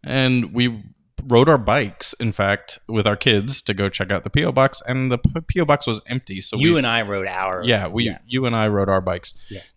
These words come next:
Speaker 1: And the post office box was empty, so we f-, think it might have gotten lost in the mail. Um,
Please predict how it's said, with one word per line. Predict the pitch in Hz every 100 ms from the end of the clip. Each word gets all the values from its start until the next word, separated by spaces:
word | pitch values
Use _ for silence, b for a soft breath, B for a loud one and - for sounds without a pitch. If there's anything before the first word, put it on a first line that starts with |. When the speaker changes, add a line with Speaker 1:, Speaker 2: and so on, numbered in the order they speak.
| -
Speaker 1:
And | 113 104 104 101 101 101 95 - _ _
the | - 101 -
post | - 127 - _ -
office | 117 123 139
box | - 95 -
was | 117 -
empty, | 120 135 104
so | 101 107
we | 104
f-, | 101 - _
think | - 156
it | 139
might | 104 110 117
have | 110
gotten | 107 101 113 101
lost | 101 - -
in | 117
the |
mail. | 123 98 - 107 - _ _ B B B B -
Um, | 98 98 87